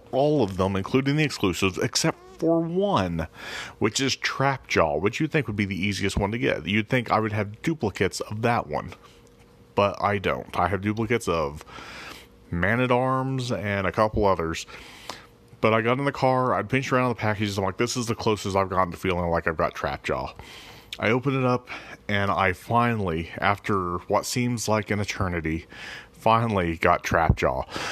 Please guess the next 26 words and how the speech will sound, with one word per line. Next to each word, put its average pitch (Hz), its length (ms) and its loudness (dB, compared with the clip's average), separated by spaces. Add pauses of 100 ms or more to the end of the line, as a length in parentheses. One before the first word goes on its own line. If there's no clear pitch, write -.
So 117 220 6
my 110 180 4
Masters 120 440 4
of 120 60 2
the 123 80 2
Universe 123 440 2
Pint 101 280 0
Size 110 260 2
Hero 110 240 4
collection 110 580 0
is 95 260 -2
now 101 680 2 (520)
complete. - 800 -2 (500)
And 107 640 2
there 120 320 2
won't 120 260 0
be 127 120 4
a, 127 60 4
there 120 380 2
probably 123 320 4
won't 131 140 0
be 131 100 2
a 135 40 2
second 143 340 0
line, 127 360 2
so 95 1120 4